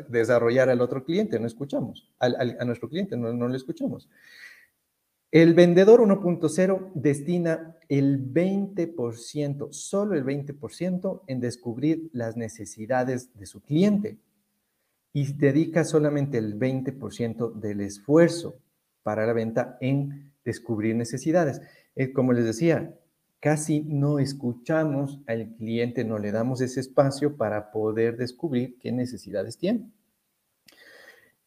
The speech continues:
Pasa la presentación de la solución,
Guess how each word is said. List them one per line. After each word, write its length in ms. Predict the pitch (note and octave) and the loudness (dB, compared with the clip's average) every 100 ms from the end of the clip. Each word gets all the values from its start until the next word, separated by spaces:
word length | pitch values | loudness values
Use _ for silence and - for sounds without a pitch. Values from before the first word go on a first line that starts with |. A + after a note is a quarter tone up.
| _ _ _ _ _ _ _ - | _ _ _ _ _ _ _ 8
Pasa 340 | F#3+ A3 G#3+ | 8 10 8
la 140 | D#3+ D3 | 8 8
presentación 760 | C#3 - C3 C3 A#2 D3+ D#3+ | 2 0 0 0 0 0 2
de 100 | D#3+ | 2
la 120 | C#3 | 2
solución, 1000 | A#2+ A#2+ A#2+ A2+ E3+ F#3+ G#3+ G#3 - - | 0 -4 -4 -4 0 2 0 -6 -14 -20